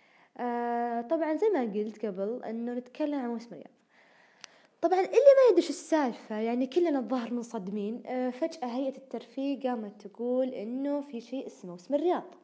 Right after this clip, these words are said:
وما شاء الله عليهم ما قصروا صراحة، كان الموسم مليان بفعاليات وأشياء جميلة، لكن لكل فعالية في الحياة فيها سلبيات وفيها الإيجابيات،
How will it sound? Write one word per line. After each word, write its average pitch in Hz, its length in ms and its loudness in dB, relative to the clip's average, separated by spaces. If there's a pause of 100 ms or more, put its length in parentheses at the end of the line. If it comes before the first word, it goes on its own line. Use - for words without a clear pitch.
(380)
وما 370 140 0
شاء 339 140 -6
الله 247 120 -2
عليهم 247 360 -2
ما 349 140 2
قصروا 202 440 -8
صراحة، 214 480 -10
كان 277 260 -6
الموسم 247 480 -8 (100)
مليان 233 640 -6
بفعاليات 196 1000 -8
وأشياء 180 300 -14
جميلة، 233 420 -4 (440)
لكن 269 420 -4
لكل 294 320 -4
فعالية 226 400 -2
في - 100 -10
الحياة 302 440 -4 (380)
فيها 262 180 -4
سلبيات 320 600 -4
وفيها 285 360 -6
الإيجابيات، 175 640 -10